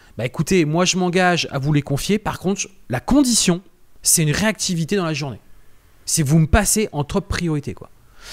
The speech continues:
Et si tu mets ça en place, bah là, clairement, c'est,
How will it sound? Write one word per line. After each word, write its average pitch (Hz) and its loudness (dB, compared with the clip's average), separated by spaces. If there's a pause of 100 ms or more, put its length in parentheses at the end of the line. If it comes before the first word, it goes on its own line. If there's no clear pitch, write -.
(360)
Et 170 4
si 226 0
tu - 0
mets 240 2
ça 185 0
en 160 -2
place, 262 0
bah 147 0
là, 247 0
clairement, 208 0 (920)
c'est, 240 0